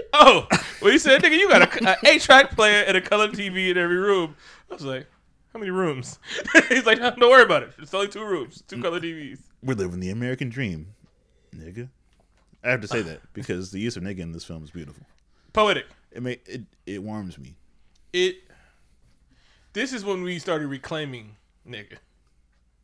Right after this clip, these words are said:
Speaker 1: Yes, we reclaimed the N word. Um.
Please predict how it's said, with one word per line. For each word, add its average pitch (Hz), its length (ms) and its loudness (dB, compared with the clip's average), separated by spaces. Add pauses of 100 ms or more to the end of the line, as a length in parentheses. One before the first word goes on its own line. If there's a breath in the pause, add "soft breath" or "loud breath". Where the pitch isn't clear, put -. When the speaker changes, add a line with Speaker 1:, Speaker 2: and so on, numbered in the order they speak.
(220)
Speaker 1:
Yes, 117 420 -16 (300)
we 143 140 -10
reclaimed 131 380 -12
the 123 60 -14
N 117 220 -16
word. 92 260 -20 (600 loud breath)
Um. 165 460 4